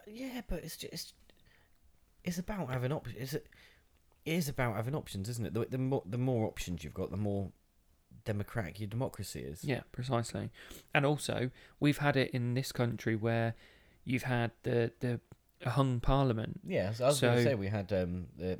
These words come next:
Speaker 1: the Lib Dems join in for a
Speaker 2: Yeah,
Speaker 1: bit.
Speaker 2: so even though they are the third, well, they're now they're even, like, the fourth or fifth group, now they've slipped down that far after getting into to parliament,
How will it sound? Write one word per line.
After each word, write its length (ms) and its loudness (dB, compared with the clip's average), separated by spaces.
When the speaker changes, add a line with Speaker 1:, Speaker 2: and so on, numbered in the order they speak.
Speaker 1:
the 80 -8
Lib 200 -4
Dems 300 -2
join 220 -2
in 120 -2
for 60 2
a 20 8
Speaker 2:
Yeah, 200 8
Speaker 1:
bit. 120 0
Speaker 2:
so 180 4
even 320 4
though 520 4
they 180 4
are 180 6
the 160 2
third, 560 4
well, 280 4
they're 140 0
now 240 4
they're 180 2
even, 220 0
like, 160 0
the 80 -8
fourth 320 6
or 100 4
fifth 420 2
group, 240 0
now 180 6
they've 160 2
slipped 300 2
down 240 2
that 200 0
far 400 2
after 440 4
getting 260 4
into 380 6
to 180 -12
parliament, 580 0